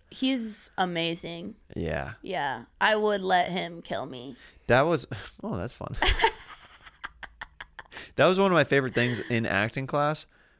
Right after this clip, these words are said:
Speaker 2: was seeing some of our peers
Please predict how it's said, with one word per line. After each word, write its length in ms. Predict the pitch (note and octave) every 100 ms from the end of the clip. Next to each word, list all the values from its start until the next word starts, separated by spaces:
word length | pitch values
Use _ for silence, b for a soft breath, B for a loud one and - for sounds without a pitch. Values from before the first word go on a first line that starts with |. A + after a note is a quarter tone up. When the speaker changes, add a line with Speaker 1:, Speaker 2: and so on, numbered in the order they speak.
| b
Speaker 2:
was 300 | G2+ G#2+ G2
seeing 760 | - - B2 B2 A2+ G2+ F#2+ F#2+ - _ _ _ _ _ _ _ -
some 280 | - A#2 A2+
of 140 | G2
our 260 | G2 G2 F#2
peers 760 | - A2 G#2 F#2+ F2+ F2 -